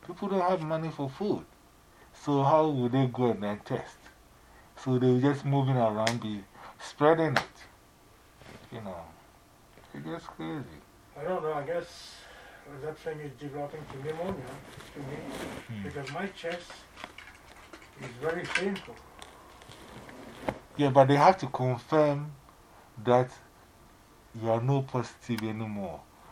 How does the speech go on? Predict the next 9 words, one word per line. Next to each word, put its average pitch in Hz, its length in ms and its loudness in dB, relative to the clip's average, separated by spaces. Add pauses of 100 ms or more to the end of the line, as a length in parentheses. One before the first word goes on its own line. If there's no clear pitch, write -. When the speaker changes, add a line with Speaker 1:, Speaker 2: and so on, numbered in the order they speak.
(140)
Speaker 1:
so 127 240 0
that 113 420 0
you 110 100 -6
will 117 180 -2
know 131 380 2
we 113 120 -2
can 120 340 0
look 143 140 -4
for, 95 420 -2